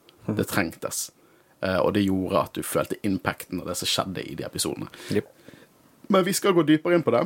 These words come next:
Speaker 2: Eh, før vi gjør det, så er det liksom Christian skal ta med oss på en reise gjennom sosiale medier.
Speaker 1: Det kan jeg gjøre. Eh, vi følger oss på Facebook, Twitter, Instagram og TikTok. Eh, vi setter også veldig stor pris på hvis du har lyst til å gi oss en review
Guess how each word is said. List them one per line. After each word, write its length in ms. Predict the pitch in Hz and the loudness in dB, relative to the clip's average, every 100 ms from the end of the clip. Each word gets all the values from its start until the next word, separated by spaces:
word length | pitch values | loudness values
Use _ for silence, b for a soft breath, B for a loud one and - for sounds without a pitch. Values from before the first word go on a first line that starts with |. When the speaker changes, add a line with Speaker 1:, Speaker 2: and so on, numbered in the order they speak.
| - | 2
Speaker 2:
Eh, 500 | 160 156 151 151 151 | 4 6 8 8 8
før 200 | 151 202 | 6 4
vi 140 | 139 127 | 4 6
gjør 160 | 147 98 | 4 4
det, 140 | 107 | 2
så 60 | 160 | 0
er 40 | |
det 80 | 139 | 0
liksom 100 | 147 | -2
Christian 280 | 135 - 101 | -2 -2 -2
skal 140 | - | 0
ta 100 | 123 | 2
med 160 | 123 117 | 4 4
oss 220 | 98 - _ - | 2 -2 _ -2
på 80 | |
en 120 | 107 107 | 0 2
reise 540 | 104 113 131 - - - _ _ _ _ _ _ _ _ _ | 2 2 2 2 2 0 _ _ _ _ _ _ _ _ _
gjennom 160 | - 95 | -4 -2
sosiale 300 | 98 - 76 | 2 2 2
medier. 220 | - - - - _ - - | 0 -4 -10 -16 _ -16 -10
Speaker 1:
Det 140 | 139 143 | -2 0
kan 80 | 117 | 2
jeg 120 | 98 | 4
gjøre. 240 | 117 123 170 - | 6 4 2 0
Eh, 800 | 120 120 120 117 117 117 120 127 - - | 4 6 8 6 6 4 4 0 -6 -6
vi 120 | 139 135 | 0 0
følger 240 | - 131 | 2 2
oss 100 | 110 | 0
på 100 | - 117 | -2 -2
Facebook, 440 | 120 - 107 98 | 0 0 0 0
Twitter, 300 | - 101 - | -2 -2 0
Instagram 520 | 87 98 - 95 90 92 | 0 0 0 2 2 2
og 60 | |
TikTok. 600 | 107 - 110 - - - - | 0 0 -2 -2 -8 -10 -4
Eh, 560 | - 110 107 101 101 98 | 2 4 6 6 6 4
vi 140 | 101 | 2
setter 280 | 95 95 98 | 0 0 0
også 80 | 95 | 0
veldig 200 | 101 95 | 0 0
stor 120 | - 92 | 0 -4
pris 240 | 92 90 | -4 -4
på 160 | - 90 | -2 -2
hvis 100 | 90 | -4
du 80 | - | -4
har 60 | - | -4
lyst 140 | 92 | -2
til 80 | - | -2
å 20 | |
gi 40 | 90 | -2
oss 120 | - | -2
en 160 | - - - | -4 -4 -2
review 320 | 87 98 139 | 0 2 2